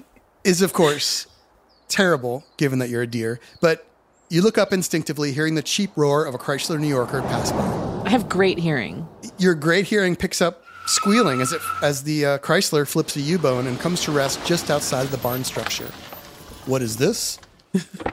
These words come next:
Speaker 1: The boys hop out and head for the barn, but by then you've spotted some discarded okra. You're chowing down, goons be damned. You don't care. <laughs> But the next thing you know, you smell something. No, your friend the rabbit doesn't have the wins.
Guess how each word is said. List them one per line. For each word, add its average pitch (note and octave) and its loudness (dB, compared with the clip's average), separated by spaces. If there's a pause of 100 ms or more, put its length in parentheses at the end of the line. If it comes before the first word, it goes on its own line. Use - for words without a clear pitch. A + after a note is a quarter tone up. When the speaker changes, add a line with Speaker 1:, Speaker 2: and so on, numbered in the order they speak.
(420)
Speaker 1:
The D#3+ 0
boys G3+ 4
hop G3 4
out D#3+ 4
and C#3 0
head C#3 2
for D3 -4
the C#3+ 0
barn, B2+ -2
but C#3+ -6
by C#3+ 4
then F#3 4
you've G3+ 2
spotted D#3+ 2
some D#3+ 0
discarded D3 2
okra. D#3 0 (460)
You're A3 0
chowing F3 4
down, E3+ 4
goons D#3 4
be D#3 4
damned. D3+ 2 (460)
You - 6
don't G#3 4
care. C#3 4
<laughs> - -20
But F#3+ 4
the G3+ 2
next C4 4
thing A#3+ 4
you G#3 6
know, A3 4
you G3 -2
smell B3 2
something. B2 -8 (920)
No, A3+ 6
your A#3 0
friend A#3 0
the A#3 0
rabbit G3 2
doesn't D#3 0
have F3+ 0
the G3+ 4
wins. D3+ -2